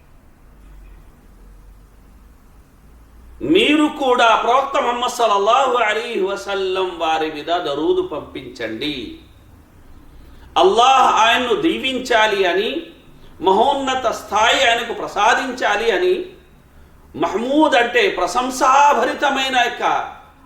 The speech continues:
ఆ హోదా ఆయనకు కల్పించాలి అని మీరు అల్లాహ్తో దీనాతి దీనంగా మీరు వేడుకోండి అని స్వయంగా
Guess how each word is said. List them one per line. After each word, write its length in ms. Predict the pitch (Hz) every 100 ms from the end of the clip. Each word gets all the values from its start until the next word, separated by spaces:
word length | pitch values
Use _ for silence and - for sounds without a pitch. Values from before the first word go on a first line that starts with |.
| -
ఆ 240 | 131 160
హోదా 380 | 131 147 226 233
ఆయనకు 480 | 208 - 160 170 165
కల్పించాలి 1000 | - 170 196 277 277 277 269 220 202 180
అని 420 | 170 156 127 - - _
మీరు 260 | 120 170 165 131
అల్లాహ్తో 640 | 127 131 160 214 220 233
దీనాతి 560 | - - 185 240 302 330
దీనంగా 520 | 311 254 233 208 208 196
మీరు 240 | 190 180
వేడుకోండి 680 | 143 151 196 240 226 185 175
అని 260 | 156 143 127 117 - - - _ - _ - - - - _ _ _ _ _ _ _ _ _ _ _
స్వయంగా 500 | - 143 165 202 185